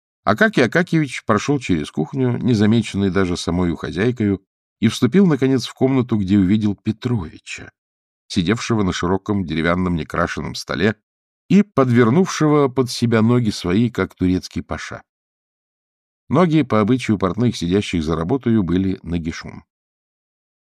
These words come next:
И прежде всего бросился в глаза большой палец, очень известный Акакию Акакиевичу,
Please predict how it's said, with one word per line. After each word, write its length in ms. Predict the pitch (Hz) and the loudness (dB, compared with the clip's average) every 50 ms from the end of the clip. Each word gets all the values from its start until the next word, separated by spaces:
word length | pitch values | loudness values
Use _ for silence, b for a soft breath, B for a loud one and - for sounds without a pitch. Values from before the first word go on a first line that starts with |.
| _ _ _ _ _ _ - | _ _ _ _ _ _ 4
И 120 | 117 135 | 4 4
прежде 460 | 123 127 156 180 220 214 175 160 185 | 4 6 6 6 6 6 4 4 2
всего 360 | 165 - - 131 117 117 135 | 0 2 2 2 4 4 4
бросился 560 | 127 95 104 117 123 - - 113 101 - 104 90 | 2 2 2 0 0 0 0 -2 0 0 -2 -2
в 60 | 80 | 0
глаза 360 | 78 87 80 - - 127 143 | -2 -2 -2 -2 -2 -2 -2
большой 460 | 120 82 90 87 - - - 101 101 | 0 0 -2 -2 -2 -2 -2 -2 -2
палец, 720 | - _ - 98 92 - - - - - - - - - _ _ _ _ _ _ _ _ _ _ _ | -2 _ -2 -2 -2 -2 -6 -12 -16 -14 -14 -14 -14 -16 _ _ _ _ _ _ _ _ _ _ _
очень 320 | - 92 - - 90 87 - | -8 -6 -2 -2 -2 -2 -2
известный 560 | - 98 98 85 78 80 76 - - 80 78 | -2 -2 -2 -2 -2 -4 -4 -6 -8 -10 -10
Акакию 500 | - - - 80 - 82 78 - - - | -10 -10 -10 -8 -8 -8 -8 -8 -8 -10
Акакиевичу, 640 | - - 104 110 110 - 110 104 92 - 107 101 - | -6 -4 -4 -2 0 2 2 2 2 2 0 0 0